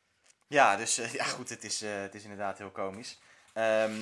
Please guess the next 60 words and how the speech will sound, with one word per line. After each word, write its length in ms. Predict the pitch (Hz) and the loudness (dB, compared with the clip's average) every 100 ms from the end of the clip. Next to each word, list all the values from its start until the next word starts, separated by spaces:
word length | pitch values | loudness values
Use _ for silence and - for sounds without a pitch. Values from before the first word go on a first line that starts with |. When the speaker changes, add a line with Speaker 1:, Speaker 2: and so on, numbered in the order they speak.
| 107 | -10
Speaker 1:
vervolgende, 1040 | - 143 139 175 185 175 170 165 156 139 120 | -10 -4 0 2 4 4 6 4 4 0 -6
vervolgens 560 | 135 - - 131 - | -6 -6 -6 -4 -6
ging 160 | - 139 | -4 -6
het 100 | 131 | -6
natuurlijk 300 | 131 123 143 | -8 -6 -2
ook 160 | 127 | 0
over 320 | 123 110 117 - - | 0 -2 -6 -14 -4
wat 240 | 127 127 | -4 -2
nu 240 | 156 220 | -2 -4
voor 160 | 208 202 | -2 0
Nadal. 380 | 196 202 208 190 | 2 4 4 4
Hij 140 | 127 | 0
is 120 | 104 | 0
weer 140 | - 104 | -4 -4
helemaal 220 | 107 113 | -4 -4
in 80 | 131 | -6
de 80 | 135 | -6
flow. 420 | - 185 185 185 - - - _ | 2 2 2 -2 -12 -20 -20 _
Wimbledon 380 | 208 185 160 156 | -2 -2 -4 -4
komt 220 | 156 139 | -6 -2
er 180 | 127 127 | -2 -2
straks 360 | - 123 - | -2 -4 -2
aan. 380 | 117 120 120 - _ _ | -2 -2 -4 -10 _ _
Wat 200 | 127 127 | -8 -6
is 60 | |
het 120 | 120 - | -10 -4
plan 340 | 131 127 123 _ _ _ | 0 0 -2 _ _ _
voor 220 | - 113 | -6 -2
Rafa? 360 | 120 113 113 104 | 0 0 -2 -2
Hij 100 | 107 | -4
zegt, 200 | 107 - | -6 -4
"Ja, 180 | 113 104 | -2 -2
weet 160 | 104 | -4
je, 120 | 123 - _ _ _ _ _ _ _ _ | -10 -14 _ _ _ _ _ _ _ _
zoals 280 | - 120 - | 0 0 2
iedereen 380 | 196 165 156 135 | 0 2 2 4
weet 400 | 151 127 - - | 4 4 -2 -6
speel 240 | - - 135 | -6 -2 -2
ik 100 | 120 | -2
heel 180 | 147 131 | -2 2
graag 220 | 131 120 | 2 0
op 100 | - | 0
gras." 340 | 160 156 - | 2 4 2
Nou, 140 | 123 107 | 0 -2
ik 100 | 139 | -4
heb 80 | |
die 100 | 135 | -6
zin 180 | 131 135 | -4 -4
toch 140 | 127 123 | -4 -2
even 240 | 120 120 | -2 -4
onderstreept. 500 | 123 - 175 120 110 | -4 -4 0 -2 -2
Want 140 | 117 | -8
volgens 220 | - 113 123 | -8 -8 -2
mij 200 | 117 110 | -2 -2
zijn 120 | 113 | -4
er 60 | 120 | -4
heel 120 | 127 | -4
veel 100 | 117 | -2
luisteraars, 600 | 110 104 113 104 101 | -2 -2 -4 -4 -2
eh, 80 | - | -4